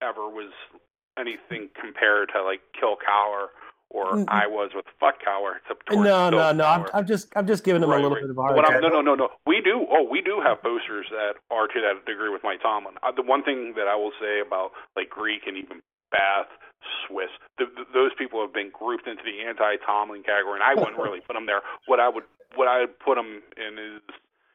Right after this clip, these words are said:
Speaker 1: you know, what the fuck are you thinking? <laughs> You know, and I hate to say this, there's a lot of times where I say, "What the fuck are you thinking?" and I direct it towards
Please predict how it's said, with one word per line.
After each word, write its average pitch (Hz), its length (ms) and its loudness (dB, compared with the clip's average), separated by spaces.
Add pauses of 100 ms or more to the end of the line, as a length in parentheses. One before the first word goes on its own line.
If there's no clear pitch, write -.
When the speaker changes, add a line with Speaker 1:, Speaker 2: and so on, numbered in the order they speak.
(120)
Speaker 1:
you 104 100 -8
know, 98 160 -2
what 110 200 0
the - 140 -6
fuck 107 200 0
are 113 60 -10
you 110 160 -12
thinking? 208 320 -2
<laughs> - 80 -20 (680)
You 143 160 4
know, 143 240 6
and 135 240 -4
I 165 80 6
hate 175 160 -2
to 143 80 -12
say 180 160 0
this, 113 160 -4 (160)
there's 135 240 -4
a 107 80 -4
lot 107 160 0
of 120 80 -4
times 120 400 -2
where 107 320 -10 (320)
I 123 160 4
say, 104 160 0
"What 117 240 -2
the 110 80 -8
fuck 110 160 -2
are - 80 -18
you 104 160 -14
thinking?" 135 400 -4
and 104 80 -16
I 113 320 0
direct 113 240 0
it 110 80 -8
towards 104 240 -6